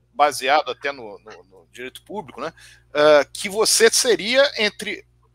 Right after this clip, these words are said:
o saldo de receita e despesa, ou seja, você vai dar vinte por cento daquilo que você, que você faturar,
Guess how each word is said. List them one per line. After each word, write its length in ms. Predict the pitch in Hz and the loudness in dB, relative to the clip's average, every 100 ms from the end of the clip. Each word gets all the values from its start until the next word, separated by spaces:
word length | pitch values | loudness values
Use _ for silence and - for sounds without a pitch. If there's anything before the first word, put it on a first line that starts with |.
| _ | _
o 80 | 196 | -4
saldo 520 | - - 202 247 277 | 2 8 10 8 4
de 100 | 262 | -4
receita 460 | 254 240 - 240 247 | -2 -2 -2 -4 -6
e 20 | |
despesa, 480 | - - 185 165 104 | -10 -10 -8 -8 -6
ou 60 | 139 | -8
seja, 320 | - 139 131 | -6 -8 -10
você 220 | 151 190 | -10 -4
vai 200 | 170 214 | 2 4
dar 200 | 175 151 | 6 4
vinte 320 | 135 240 - | 4 -16 -18
por 160 | - 175 | -16 -12
cento 320 | - 147 127 _ _ - | -10 -8 -10 _ _ 2
daquilo 480 | 160 - - 220 185 | 4 4 -2 -12 -12
que 120 | 139 | -12
você, 340 | 135 - 131 117 _ | -12 -8 -8 -10 _
que 140 | - | -20
você 580 | 117 113 - 117 110 98 - _ | -14 -12 -10 -8 -6 -6 -10 _
faturar, 800 | - - 143 - 117 139 208 160 | -8 2 2 2 2 6 6 4